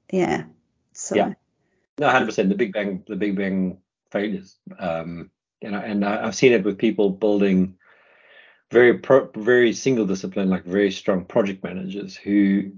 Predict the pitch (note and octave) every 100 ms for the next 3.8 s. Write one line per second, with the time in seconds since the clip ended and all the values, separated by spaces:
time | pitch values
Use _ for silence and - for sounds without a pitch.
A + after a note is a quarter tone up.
0 | - - F#2+ A2 A2 F#2+ - - G#2 G2
1 | F#2+ F2+ - _ _ _ _ F#3 F#2 F#2+
2 | B2 G#2 F#2+ G#2 F#2+ F#2 F#2 - G2 G2
3 | A2 G2+ F#2+ - G2 F#2 -